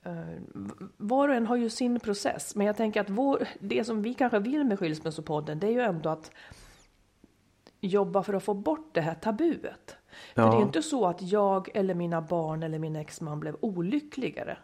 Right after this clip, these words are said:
Speaker 1: efter att vi hade separerat, utan tvärtom.
Speaker 2: Mm.
Speaker 1: Det var bara det att det är jättejobbigt när man går igenom det.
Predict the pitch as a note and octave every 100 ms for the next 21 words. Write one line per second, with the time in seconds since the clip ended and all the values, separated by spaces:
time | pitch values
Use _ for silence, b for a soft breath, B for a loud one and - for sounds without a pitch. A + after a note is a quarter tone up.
0 | - D#3 - E3 D3+ E3+ D#3+ D#3+ E3+ -
1 | G#3+ B3 C#4 - - G3 A#3 A#3+ - C4+
2 | - - - - - B B - G#3+ B3+
3 | C4 G#3 F#3 - F#3 F#3+ G#3 - F3+ F3
4 | F3 G3+ G#3+ B3+ C#4 D4+ E4+ F3 - -
5 | -